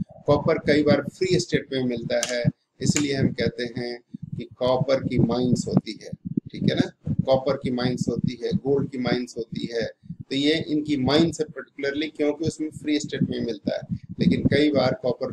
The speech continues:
फ्री ना भी मिले तो सल्फाइड के फॉर्म में मिलेगा, सल्फाइड के फॉर्म में मिलेगा तो हम उसको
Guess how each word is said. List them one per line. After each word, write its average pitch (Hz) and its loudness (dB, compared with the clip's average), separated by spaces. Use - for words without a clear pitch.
फ्री 135 -2
ना 127 0
भी 135 -4
मिले 113 -2
तो - -2
सल्फाइड - -2
के 139 -2
फॉर्म 123 -8
में 117 -4
मिलेगा, 110 -4
सल्फाइड 135 0
के 147 -4
फॉर्म 123 -6
में 117 -4
मिलेगा 135 0
तो - -6
हम - -10
उसको - 2